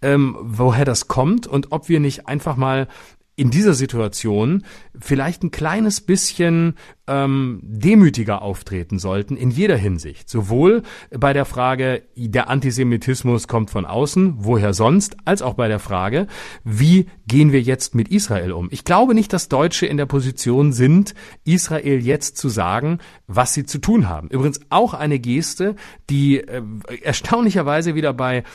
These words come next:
äh, alten Verdächtigen Linken zu sehen ist. Michael Lüders zum Beispiel, äh, hat einen Text geschrieben, ist ja auch ein Buchautor, der, der viel geschrieben hat über, über das Nahostverhältnis.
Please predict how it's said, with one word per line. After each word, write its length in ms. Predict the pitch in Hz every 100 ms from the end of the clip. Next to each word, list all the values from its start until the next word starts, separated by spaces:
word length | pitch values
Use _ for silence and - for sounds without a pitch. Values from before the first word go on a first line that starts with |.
| - -
äh, 120 | - 127 127 110 113 120 -
alten 320 | - 165 185 190
Verdächtigen 640 | 151 160 185 135 131 196 - - _
Linken 540 | - 139 262 277 123 101
zu 140 | -
sehen 240 | 95 92 71
ist. 260 | 71 -
Michael 360 | 127 196 202 170
Lüders 500 | 160 233 165 107 -
zum 140 | 117
Beispiel, 520 | 92 90 - 117 135 226 - - _
äh, 100 | 120
hat 180 | 185 -
einen 200 | 151 147
Text 300 | 196 208 -
geschrieben, 440 | 120 113 113 160
ist 120 | 143
ja 80 | 135
auch 100 | 110
ein 80 | 101
Buchautor, 440 | 190 - 143 143
der, 160 | 123 117
der 140 | 113
viel 240 | - 143 131
geschrieben 400 | 113 - 165 135
hat 180 | 139
über, 300 | - 123 117
über 220 | 113 113 110
das 180 | 104
Nahostverhältnis. 720 | 117 147 151 131 120 120 127